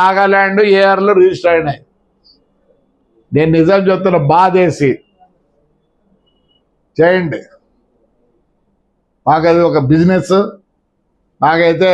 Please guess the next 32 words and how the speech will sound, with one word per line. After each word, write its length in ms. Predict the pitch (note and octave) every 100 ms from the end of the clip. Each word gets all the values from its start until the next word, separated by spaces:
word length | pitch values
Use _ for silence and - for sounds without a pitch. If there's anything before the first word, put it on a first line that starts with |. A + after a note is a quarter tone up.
| E3+
ఉంటుంది 220 | F3 F#3 F3+
చూడు, 160 | E3+ E3
ఒక్కొక్కరికి 320 | E3+ F3+ E3+
ఒక 100 | D#3 D3+
హ్యాబిట్, 420 | E3 F3 E3 - -
హ్యాబిట్ 280 | C#3+ E3+ F#3 F3
మాదిరి 180 | E3+ D#3
ఉంటుంది. 200 | E3 D#3+
కొందరు 180 | E3 D#3+ D#3+
మందు 200 | F3 F3+
కొడతా 260 | E3+ E3+ E3+ E3
అంటారు, 220 | D#3+ D#3
వాళ్ళకి 180 | D#3 D#3
అది 140 | D#3 E3 D#3+ D#3+
గుట్కా 240 | C#3+ F3 E3+
తాగుతారు, 400 | E3 D#3+ E3 D#3+
అట్లా. 200 | D#3 D#3+ D#3 F3 - _ _ _ _ -
నాకు 140 | B2 C#3
ఎందుకు 180 | D#3+ F3+
ఆ 20 | D3+
బస్సులు 260 | D3 E3+ E3
అంటే 140 | D#3+ D3
ఇష్టం. 220 | - D#3 - _ _ _ _ -
పెంచింది 380 | C#3+ C#3+ E3 E3+ E3
అవే 160 | E3+ E3
మమ్మల్ని. 360 | D#3 D#3+ D#3+ E3
ఈరోజు 220 | D3 D#3 D#3+
ఇట్లున్నామంటే 580 | D#3 D#3 E3 E3 D3+ C#3+ C#3+
దాని 160 | D3 D3
వలన. 220 | D3+ D3+ E3+ _ _ _ _ _ - C3+
I 40 | D3
want 180 | E3